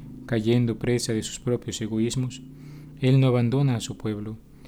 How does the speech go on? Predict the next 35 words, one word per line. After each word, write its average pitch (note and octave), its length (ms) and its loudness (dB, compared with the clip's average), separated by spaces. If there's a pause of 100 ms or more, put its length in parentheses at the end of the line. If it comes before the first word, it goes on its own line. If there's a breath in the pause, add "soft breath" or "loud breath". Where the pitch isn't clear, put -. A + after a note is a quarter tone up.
(200 loud breath)
Él A#2 160 0
lo A#2 100 4
reconduce A#2+ 640 0
a A2 60 -2
su - 160 -4
fin C3 240 0
último. A2 500 -2 (920 soft breath)
Los B2 200 0
ejemplos A#2+ 480 0
tan A2 160 0
prácticos - 500 -4
y A2+ 40 -6
claros A#2+ 340 -2
que A#2+ 80 -8
utiliza A2+ 380 -2
nuestro A2 340 0
Redentor A2+ 560 -2
para A2 180 -6
recordarnos A2 760 -4
con A2 180 -2
cuánto B2+ 360 0
amor A#2+ 200 -2
el A2 100 -4
Padre A2 320 -4
vela A2 220 -4
por G#2+ 180 -6
nosotros A#2+ 560 -8 (560 loud breath)
representan C3 640 0
una C3+ 160 4
visión B2 340 0
profunda B2+ 500 2
de G#2+ 80 -2
la G#2 80 -2
misericordia G#2+ 640 -4
divina. G2+ 460 -6